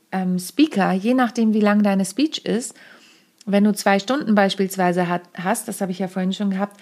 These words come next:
dann ist das auch keine reine Speech mehr, dann ist es keine reine Keynote, dann musst du da zwischendurch Energizer drin haben, also Leute motivieren, was zu tun und mit ihnen gemeinsam,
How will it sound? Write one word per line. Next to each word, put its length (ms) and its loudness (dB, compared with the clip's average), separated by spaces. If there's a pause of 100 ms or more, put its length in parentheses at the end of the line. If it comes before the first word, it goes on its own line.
(200)
dann 160 0
ist 240 -4
das 160 -2
auch 140 -10
keine 280 0
reine 240 0
Speech 380 -6
mehr, 100 -6
dann 140 -4
ist 180 -6
es 120 -6
keine 280 -2
reine 260 -2
Keynote, 520 -2
dann 280 2
musst 360 2
du 80 -2
da 160 0
zwischendurch 560 -4
Energizer 600 -2
drin 280 -6
haben, 280 -6
also 220 -6
Leute 480 -4 (460)
motivieren, 680 2
was 260 -4
zu 140 -8
tun 440 0 (1160)
und 320 2 (140)
mit 180 -2
ihnen 220 2
gemeinsam, 760 2